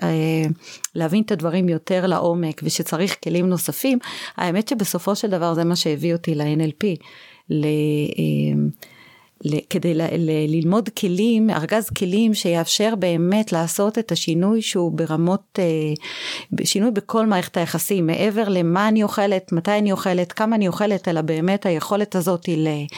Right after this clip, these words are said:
להיות במערכת יחסים טובה קודם כל עם עצמנו, ו-, ודרך זה גם אחר כך עם הגוף ועם האוכל.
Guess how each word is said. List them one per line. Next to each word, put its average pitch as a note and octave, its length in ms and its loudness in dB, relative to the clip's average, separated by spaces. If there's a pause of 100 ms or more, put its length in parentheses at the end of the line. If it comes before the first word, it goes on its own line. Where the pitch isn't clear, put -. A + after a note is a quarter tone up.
(460)
להיות E3 300 0
במערכת F#3 360 0
יחסים F3 340 0
טובה F3+ 240 -2
קודם G3 300 0
כל E3+ 180 -2
עם D#3 120 0
עצמנו, G#3+ 800 2
ו-, D#3 160 -4 (440)
ודרך D#3+ 400 -2
זה D#3+ 160 0
גם D#3 220 0
אחר D#3 200 -2
כך - 180 -8
עם D3 120 2
הגוף D#3 380 -2
ועם D3 160 0
האוכל. B3 420 0